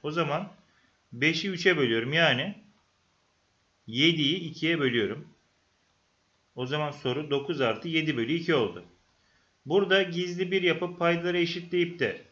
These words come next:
sonucu bulabiliriz. Ya da pratik yöntem yapacağım ben. E, sanki tam sayılı kesri, bileşik kesri dönüştürmede yaptığımız gibi.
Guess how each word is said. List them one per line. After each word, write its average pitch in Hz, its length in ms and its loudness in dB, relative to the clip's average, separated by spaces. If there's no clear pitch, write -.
sonucu 104 380 -6
bulabiliriz. 117 500 -4
Ya 180 160 2
da 175 280 -4
pratik 175 360 -4
yöntem 165 360 -2
yapacağım 117 340 -6
ben. 165 160 -6
E, 135 160 -4
sanki 175 460 -2
tam 202 240 2
sayılı 160 320 0
kesri, 165 640 -4
bileşik 170 400 -2
kesri 147 320 -4
dönüştürmede 151 520 -4
yaptığımız 147 480 -2
gibi. 104 380 -6